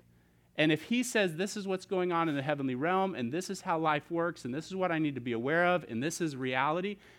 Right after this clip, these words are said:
then that's really what it means to live by faith. Is what you're saying is you're saying, "Okay, I can't fully see it, but I know that God can."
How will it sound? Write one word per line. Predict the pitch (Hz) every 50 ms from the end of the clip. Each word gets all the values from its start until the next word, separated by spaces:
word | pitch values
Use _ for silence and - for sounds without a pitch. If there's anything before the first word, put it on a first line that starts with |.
| _ _ -
then | 156 170 180 180 170
that's | 139 170 190 226 - -
really | 277 277 262 220
what | 180 175
it | 175 165
means | 170 160 160 160 160 -
to | - 147
live | 139 139 135
by | 135 139 135
faith. | 135 - - 220 170 107 - - _ _ _ _ _ _ -
Is | 143 143 165
what | 180 180 -
you're | 185 160
saying | - - 233 233 247 220 190
is | 165 147
you're | 156 147
saying, | - - 170 151
"Okay, | 156 156 - 185
I | 139 135 175 202
can't | - - 269 262 202 -
fully | - - - 190 196 208 220 220
see | 190 - - 214 190 165
it, | - - 147
but | 139 151 -
I | - 143
know | 139 143 147 160 185 185
that | 160 123 151
God | 147 151 147 135 135 131
can." | - - 156 131 101 90 90 -